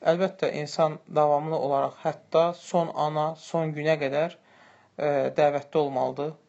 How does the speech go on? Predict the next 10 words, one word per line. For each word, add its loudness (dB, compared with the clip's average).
Lakin 2
gözəl 2
şəkildə, -4
hikmətlə, -2
gözəl 4
danışıq -2
üslubu -4
ilə, 2
həmçinin -6
elmlə, -2